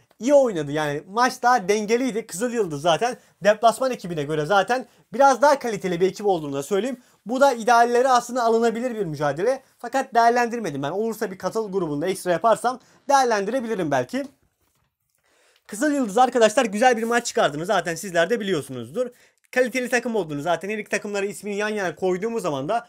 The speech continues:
burada Kızıl Yıldız'ın öne çıktığını hepiniz biliyorsunuzdur mutlaka. Ee, burada ben bir Kızıl Yıldız'ın tarafına gideceğim. Ve şöyle yapacağım. Deplasmanda skor avantajı olduğu için, yani deplasman ekibinin skor avantajı olduğu için burada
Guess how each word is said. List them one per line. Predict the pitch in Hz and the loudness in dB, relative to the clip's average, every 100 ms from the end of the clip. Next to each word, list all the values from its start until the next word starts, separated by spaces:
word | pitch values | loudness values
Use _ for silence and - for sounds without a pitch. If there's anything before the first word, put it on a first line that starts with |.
| _ - | _ -8
burada | 208 202 | -4 -4
Kızıl | 190 226 | -4 -4
Yıldız'ın | 220 156 139 185 | -4 -6 -6 -4
öne | 208 | -4
çıktığını | 196 - 165 208 247 - | -4 -8 -4 -4 -6 -6
hepiniz | 233 180 233 220 | -8 -6 -10 -6
biliyorsunuzdur | 214 180 156 131 131 | -4 -4 -4 -8 -10
mutlaka. | 127 135 160 247 247 _ _ _ _ _ _ _ _ _ _ - | -4 -4 0 -2 -2 _ _ _ _ _ _ _ _ _ _ -4
Ee, | 170 196 | -2 0
burada | 277 277 269 | -2 2 2
ben | 269 254 | 2 -2
bir | |
Kızıl | 233 240 | -4 -4
Yıldız'ın | 269 254 220 254 | -2 -4 -6 -6
tarafına | 240 240 247 262 | -2 -2 -2 -4
gideceğim. | 180 147 190 233 _ _ - | -4 -4 -6 -6 _ _ -4
Ve | 170 247 208 | 0 0 -2
şöyle | - 226 220 | 2 4 4
yapacağım. | 151 127 185 220 _ _ _ _ _ _ _ _ _ - - 123 | 2 0 -2 -2 _ _ _ _ _ _ _ _ _ -20 -20 -20
Deplasmanda | 120 170 185 214 202 208 214 240 247 | -12 -10 -4 -4 -4 -6 0 2 0
skor | - 226 | -2 4
avantajı | 214 214 208 214 214 | 6 6 2 0 4
olduğu | 202 226 | 2 2
için, | 240 190 | -4 -4
yani | 175 135 139 | -2 -2 0
deplasman | 165 175 170 214 | 0 0 -2 -4
ekibinin | 196 165 185 | -4 -2 -2
skor | 202 - 190 | -4 0 2
avantajı | 185 185 190 180 | 4 2 0 -2
olduğu | 190 208 | -2 -4
için | 226 202 202 | -6 -6 -6
burada | 202 170 202 | -4 4 4